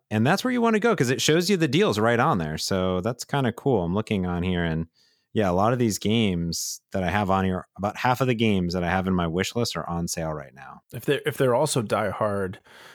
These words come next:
Speaker 2: fans of the show, they'll know that it took us about six months to realize where our wish list actually went to. <laughs>
Speaker 1: <laughs> That's true.
Speaker 2: We were, we remember we were on the show and we were like, "I don't know where these are saving to."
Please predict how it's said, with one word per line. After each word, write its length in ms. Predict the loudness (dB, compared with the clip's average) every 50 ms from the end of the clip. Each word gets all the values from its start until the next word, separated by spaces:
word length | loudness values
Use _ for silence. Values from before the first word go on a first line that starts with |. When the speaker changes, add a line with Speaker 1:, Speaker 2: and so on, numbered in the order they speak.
| -20 _
Speaker 2:
fans 400 | -8 -2 0 2 2 2 0 -2
of 100 | -4 -4
the 80 | -4
show, 360 | -4 -2 0 0 0 0 0 0
they'll 160 | 0 2 2
know 260 | 4 4 4 2 2
that 160 | 2 0 0
it 140 | 0 -2 -2
took 200 | -2 -4 -2 0
us 200 | -2 -2 -2 -2
about 400 | -2 0 2 2 2 2 0 -2 _ _
six 460 | -6 -4 -2 0 2 0 0 0 -4 -6
months 560 | -4 -2 0 2 2 2 2 2 2 0 -2 -2
to 100 | -2 -2
realize 420 | 0 2 2 2 2 0 0 0
where 140 | 0 0 2
our 100 | 2 0
wish 320 | 0 0 0 0 -2 -2
list 180 | -2 -4 -2 -2
actually 400 | -2 -2 -2 -2 -2 -2 -2 -2
went 400 | -2 -2 -2 -2 -2 -2 -4 -4
to. 300 | -2 0 2 2 2 0 0 -4 -12 -14 -18
<laughs> 440 | -20 -20 -20 _ _ -18 -14 -6 0
Speaker 1:
<laughs> 0 | 0 0 0 0 -4 -8 -8 -8 -10 -6
That's 280 | -2 0 2 0 0
true. 180 | -2 0 2 4
Speaker 2:
We 100 | 4 4
were, 240 | 4 4 2 0 0 -2 0 0 0 0
we 180 | 2 0 0 0
remember 380 | 2 2 2 2 2 0 -2
we 140 | 0 0 2
were 140 | 2 4 4
on 100 | 2 2
the 120 | 0 -4
show 300 | -4 -2 0 2 2 2 0
and 80 | 0
we 100 | 0 0
were 200 | 0 2 2 2
like, 300 | 2 2 0 -2 -4 -6
"I 80 | -6 -4
don't 220 | -4 -4 -4 0
know 120 | 0 2 2
where 140 | 2 2
these 260 | 2 2 2 2 0 -2
are 60 | -4
saving 480 | -2 -2 -2 -2 0 -2 -2 -2 -4
to." 340 | -4 -4 -4 -2 -2 -4 -6